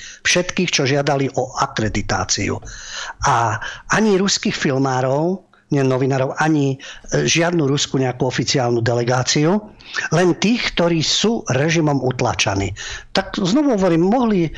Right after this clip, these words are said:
napríklad spovedať aj amerických novinárov v predchádzajúcich konfliktoch, izraelských,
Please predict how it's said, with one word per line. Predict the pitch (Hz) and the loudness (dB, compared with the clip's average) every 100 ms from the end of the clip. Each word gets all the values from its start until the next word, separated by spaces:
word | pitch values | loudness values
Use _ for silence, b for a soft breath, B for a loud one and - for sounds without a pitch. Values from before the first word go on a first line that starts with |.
| B B | B B
napríklad | 160 156 165 - 151 156 - | 0 2 2 0 -2 -2 0
spovedať | 196 185 151 135 | 0 0 0 0
aj | 131 | 0
amerických | 143 151 151 - | 2 0 0 0
novinárov | 165 175 185 180 185 180 | 0 2 0 2 0 0
v | 151 | -4
predchádzajúcich | 147 160 151 151 - 165 | -2 -2 0 0 0 -2
konfliktoch, | - 165 - 156 - 156 165 | 0 0 0 -4 -2 0 2
izraelských, | 131 143 135 135 127 - 165 220 | 2 2 2 0 0 0 -2 -2